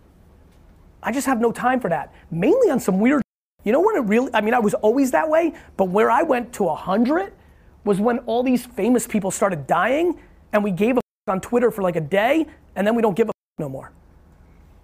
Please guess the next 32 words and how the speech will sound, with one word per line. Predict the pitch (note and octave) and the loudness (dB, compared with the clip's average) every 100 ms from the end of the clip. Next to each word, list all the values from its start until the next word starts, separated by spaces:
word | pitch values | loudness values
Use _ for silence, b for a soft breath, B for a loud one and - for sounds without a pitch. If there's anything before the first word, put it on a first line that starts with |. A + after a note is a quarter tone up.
| - | -2
A | |
lot | G#3+ C4+ | -2 0
less | C#4 | -2
people | - D4 D4 | 2 0 2
talking | C4 C4 | 0 2
about | C4 C4 | 2 2
my | |
man | B3+ C4+ | 2 4
Nipsey | B3+ - C4 | 2 0 0
now. | A#3 A#3+ F3 - - - - - - - - - - - | 2 2 -2 -8 -18 -20 -20 -20 -20 -20 -20 -20 -20 -10
It's | F3 | 0
only | A3 G#3+ | 0 2
been | G#3+ | 0
a | |
couple | - G3 | -2 -2
months. | F#3+ F3 C#3 - - - - - - - - _ - b b b | 0 -2 -2 -14 -16 -20 -20 -20 -20 -20 -20 _ -20 b b b
And | F#3 F#3 | -6 -4
they're | G#3+ | -4
just | G#3 - _ _ | -8 -14 _ _
f-, | F3+ | -8
with | - | -4
me. | E3 | -4
I'm | E3 | -2
like, | D#3+ | -2
"Man, | A#3 A3+ D#3 B2+ B B B B B - | -2 -2 -4 -12 B B B B B -10
I'm | F#3 | -10
trying | B3 A3+ | -4 -2
to | |
do | F3+ A3 A#3 - | 0 0 -2 -4
all | F#3+ G3+ | -2 0
these | G#3+ - | -2 -2
things. | A3+ B3+ D#4+ - | 0 0 0 -6